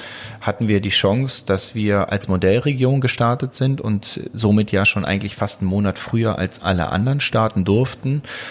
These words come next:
Und, äh, wir seitdem wirklich eine tolle Nachfrage erfahren. Auch unglaublich flexible Gäste und unglaublich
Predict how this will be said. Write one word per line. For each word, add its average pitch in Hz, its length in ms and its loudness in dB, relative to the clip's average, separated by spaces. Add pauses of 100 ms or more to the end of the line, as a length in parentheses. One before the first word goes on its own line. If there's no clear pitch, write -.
(300)
Und, 107 420 2
äh, 95 320 2
wir 104 200 2
seitdem 101 560 2
wirklich 101 280 -4
eine 98 120 0
tolle 98 240 0
Nachfrage 82 580 0
erfahren. - 380 -4
Auch - 140 -2
unglaublich 120 720 -2 (2250)
flexible 131 880 0
Gäste 123 680 0 (300)
und 92 360 -2
unglaublich 98 1160 -2